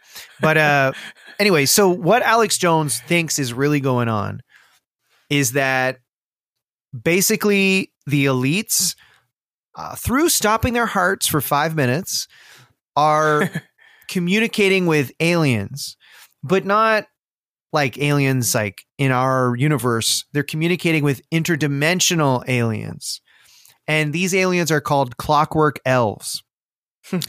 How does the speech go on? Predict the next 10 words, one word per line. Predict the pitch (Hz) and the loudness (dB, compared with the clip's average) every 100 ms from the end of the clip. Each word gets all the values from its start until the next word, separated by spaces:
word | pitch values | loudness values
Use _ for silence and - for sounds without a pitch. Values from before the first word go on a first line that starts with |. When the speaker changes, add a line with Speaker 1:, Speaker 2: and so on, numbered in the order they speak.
| - - | -12 -6
Speaker 1:
And | 156 | -2
I | 175 | -2
think | - 427 392 | 0 -2 0
they | 330 | -2
might | 262 240 | 0 -2
be | 226 208 190 160 - _ _ - | 0 2 2 0 -6 _ _ -18
robots | 151 151 180 240 247 233 240 | -4 0 2 2 0 -2 -8
or | |
something. | 208 214 214 240 - | -8 -10 -10 -12 -6
Anyway, | 165 135 110 | -2 -2 -4